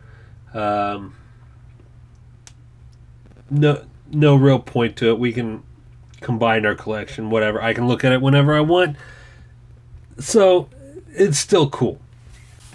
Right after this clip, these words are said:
So there you have it, guys. Pop Television number three ninety-five, Ash versus the Evil Dead, Ash vinyl figure.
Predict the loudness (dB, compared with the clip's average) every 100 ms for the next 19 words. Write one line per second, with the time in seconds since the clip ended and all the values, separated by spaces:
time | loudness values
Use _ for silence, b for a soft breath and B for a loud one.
0 | b 0 4 6 6 6 6 4 4 2
1 | 2 2 -2 -14 b b b b -2 0
2 | 0 -2 2 4 4 4 2 0 0 0
3 | 0 -2 -4 0 2 2 2 0 0 -2
4 | 0 -2 -8 b b b b b -8 -2
5 | -2 -2 -2 -2 -2 -2 -2 -2 0 2
6 | 2 2 2 -2 b b b -20 -10 -2
7 | -2 -2 -6 -12 -18 -20 -16 -14 -6 -4
8 | -4 -4 -6 -4 -2 -2 -4 -14